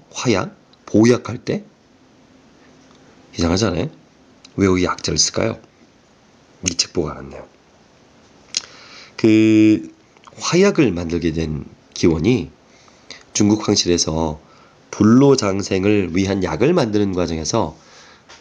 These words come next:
여러 성분을 조합하다가 우연하게 만들었대요.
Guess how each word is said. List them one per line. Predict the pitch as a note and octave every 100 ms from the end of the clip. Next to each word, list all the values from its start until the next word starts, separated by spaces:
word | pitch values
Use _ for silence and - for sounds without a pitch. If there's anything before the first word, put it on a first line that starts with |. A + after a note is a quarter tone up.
| _
여러 | F#2+ G2+
성분을 | G#2+ G#2+ G#2+
조합하다가 | G#2+ F2+ - D#2+ D#2 G#2 D2 _ _ _ _ _ _ -
우연하게 | F2+ G#2+ C3+ D3+
만들었대요. | B2 F#2+ E2 D2 - D#2 E2 D#2+